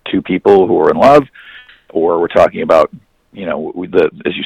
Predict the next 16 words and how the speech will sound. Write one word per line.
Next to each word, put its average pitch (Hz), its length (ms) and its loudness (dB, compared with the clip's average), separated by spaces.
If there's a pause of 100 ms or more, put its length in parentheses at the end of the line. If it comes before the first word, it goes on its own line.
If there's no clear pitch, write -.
said 76 120 -6
before, 95 300 0
these 73 180 -4
governments 80 480 -2
and 80 100 -10
all - 120 -4
that 92 200 2
sort - 140 -8
of - 60 -14
thing. 78 200 -8 (1120)
No 131 200 6
one's 165 200 4
taking 127 200 2
responsibility. 113 720 -2
No 110 140 -8
one's 107 140 -6